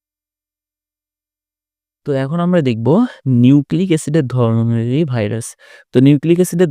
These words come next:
ধরন অনুযায়ী দুই ধরনের ভাইরাস পাই আমরা, সেটা হচ্ছে একটা ডিএনএ ভাইরাস, একটা আরএনএ ভাইরাস। যে কোনো অ্যাডমিশন পরীক্ষা বা তোমার যে কোনো বোর্ড পরীক্ষার ক্ষেত্রেও কিন্তু এই দুইটা ভাইরাসের উদাহরণগুলো খুবই গুরুত্বপূর্ণ। তো এ-, এই ধরনের ক্ষেত্রে আমরা সাধারণত যেটা করি যে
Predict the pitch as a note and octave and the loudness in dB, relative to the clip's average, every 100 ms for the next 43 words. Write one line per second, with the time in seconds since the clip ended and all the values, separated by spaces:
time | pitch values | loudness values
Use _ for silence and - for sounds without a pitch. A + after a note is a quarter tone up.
0 | C3 A#2+ A#2+ A#2+ B2 D#3+ C3 A#2+ B2 A2 | 0 2 2 0 0 0 0 0 0 -2
1 | A2+ A2+ A2 A2+ - A2 A2 B2+ A#3+ - | -2 0 -2 -2 -4 -6 -4 -6 -8 -4
2 | A2+ - B2 A#2+ A2+ A2+ A#2+ B2 C#3+ F3+ | -4 -4 -6 -6 -4 -2 -2 -2 -4 -4
3 | C#3+ - B2+ G#2+ A2 G#2+ G#2 A#2 - - | -6 -2 0 0 -2 -4 -6 -8 -14 -16
4 | - - - B2+ C#3 C#3+ D#3+ F3+ D#3 A#2 | -20 -20 -2 2 4 4 4 2 2 0
5 | A#2 B2 A#2 - A2 - D3+ A#3+ _ - | 0 -2 -2 -4 -6 -6 -6 -8 _ -4
6 | A2+ A2 A2 - - - _ A#2 A#2 A#2 | 2 2 2 -4 -16 -20 _ 0 2 2
7 | A#2 A2 A#2+ A#2+ A#2+ A2+ A#2+ - D3 - | 0 -2 -4 0 0 0 -2 -2 -4 -4
8 | C#3 - A2+ - A#2+ B2 A2+ A2+ F3+ C4 | -6 -6 -10 -4 -2 -2 -4 -2 -2 -2
9 | - _ - C#3 B2 B2+ C#3+ C3 A#2 A#2 | -8 _ 0 2 2 2 2 0 0 -2
10 | - A2+ A2+ A#2 A#2+ B2+ E3 B2+ A#2 A2 | -2 -2 0 0 0 -2 -2 -4 -4 -2
11 | A2 - G#2 G#2+ A2 C3 _ - - - | -4 -4 -6 -6 -6 -8 _ -20 -6 2
12 | C#3 - - C3+ D#3+ G3 G3+ G3+ - C3 | 2 2 2 4 6 4 2 0 -4 -4
13 | A#2+ A#2+ A2+ - A#2+ C3 B2+ A#2+ A#2 A2+ | -2 -2 -2 -4 -4 -2 -2 -2 -4 -4
14 | D3 C#3 A2+ E3 - _ A#2 B2 | -4 -2 -2 -4 -14 _ 0 4